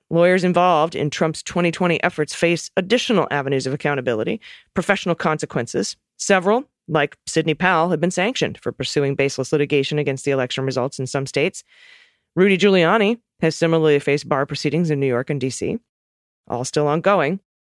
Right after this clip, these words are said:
An investigative office of the D C Bar Association has lodged a complaint accusing Clark of dishonesty and attempting to interfere with an administration of justice both sanctionable offenses for a practicing attorney. If the charges are upheld, he faces a range of punishment from reprimand to the loss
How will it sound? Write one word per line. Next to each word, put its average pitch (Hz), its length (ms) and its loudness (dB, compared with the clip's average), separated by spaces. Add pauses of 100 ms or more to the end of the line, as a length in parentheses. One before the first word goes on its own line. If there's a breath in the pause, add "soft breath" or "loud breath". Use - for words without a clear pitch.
(240)
An 170 140 2
investigative 196 560 0
office - 600 -2
of 147 80 0
the 160 80 2
D 156 160 0
C 156 160 -2
Bar 147 180 0
Association 143 480 -2
has 151 160 -2
lodged 135 240 -2
a 165 60 -2
complaint 175 380 -2
accusing 135 420 -2
Clark 135 340 -2
of 117 80 -6
dishonesty 156 680 -2
and 139 140 -4
attempting 147 400 -4
to 165 80 0
interfere 151 380 0
with 123 100 -4
an 127 80 -6
administration 127 520 -4
of 117 60 -8
justice 156 460 -2 (360)
both 170 200 4
sanctionable 156 540 -2
offenses 160 440 0
for - 120 -4
a 123 60 -2
practicing 139 420 -6
attorney. 147 400 -2 (500)
If 131 60 -6
the 147 80 0
charges 175 360 2
are 156 120 4
upheld, 208 480 2
he 160 140 -4
faces 151 340 0
a 151 40 0
range 185 280 2
of 180 80 -2
punishment 147 460 -2
from 135 160 -6
reprimand 156 480 0
to 156 60 -8
the 156 120 2
loss 147 440 -4